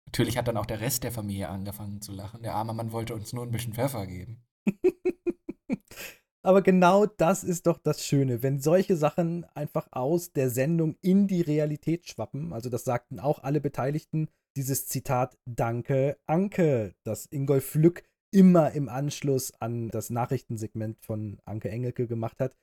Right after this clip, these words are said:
Speaker 2: das war eine Zeit lang einfach ein geflügeltes Wort im, im deutschen Sprachgebrauch und keine Anke dieser Welt in Deutschland konnte sich Mitte der neunziger bis Anfang der zweitausender vor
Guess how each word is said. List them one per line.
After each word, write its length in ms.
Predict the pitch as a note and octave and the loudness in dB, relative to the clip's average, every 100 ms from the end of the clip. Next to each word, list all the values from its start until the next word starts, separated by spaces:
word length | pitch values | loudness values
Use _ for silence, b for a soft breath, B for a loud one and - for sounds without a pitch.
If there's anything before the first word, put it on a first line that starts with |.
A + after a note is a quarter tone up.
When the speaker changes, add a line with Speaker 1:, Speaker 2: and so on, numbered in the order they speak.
| _ _ _ _ | _ _ _ _
Speaker 2:
das 260 | C#3+ B2 C3 | -6 -4 -2
war 100 | C3+ | -2
eine 200 | D3 C#3 | -2 -2
Zeit 300 | - C#3+ - | -4 -4 -2
lang 160 | C#3+ | -4
einfach 340 | B2 C#3 C3+ - | -6 -6 -6 -6
ein 120 | C3+ | -6
geflügeltes 1040 | B2+ - - C#3+ D3 F#3+ G3 G3 F3+ D#3+ | -6 -8 -4 0 4 4 2 0 0 0
Wort 360 | C#3+ C3+ D#3 - | 2 2 0 -4
im, 180 | C3 B2 | -8 -6
im 140 | B2+ | -6
deutschen 320 | B2 B2+ - C3 | -4 -4 -4 -8
Sprachgebrauch 720 | A2+ B2+ - A2+ A2 B2+ - | -4 -4 -4 -4 -2 -2 -4
und 280 | C#3 - | -8 -8
keine 480 | - C#3 F3 F3 E3 | -6 0 2 4 2
Anke 540 | C#3+ E3 E3+ E3 D#3+ - _ _ _ - | 2 0 4 4 4 0 _ _ _ -4
dieser 240 | D3+ D3 B2+ | 4 4 6
Welt 340 | B2+ B2+ - | 4 2 0
in 160 | C#3+ B2 | -4 0
Deutschland 600 | A#2 A#2+ B2 A#2 A#2+ - | -2 -2 -2 -2 -4 -2
konnte 300 | C#3 C3 B2+ | -2 0 -2
sich 240 | B2 - | -2 -2
Mitte 240 | C3 B2+ B2+ | 0 2 4
der 120 | B2+ | 4
neunziger 720 | A#2 C3 - B2 A#2+ A#2 A#2+ | 2 -2 -4 -2 0 0 -2
bis 240 | A#2+ A#2 | -4 -6
Anfang 300 | A#2 A#2 A#2 | -6 -4 -4
der 100 | A2+ | -4
zweitausender 800 | - A#2 - A2 B2 A#2+ A#2 A#2 | -4 -4 0 0 0 0 0 -2
vor 400 | - C3 B2 A#2 | 0 4 4 4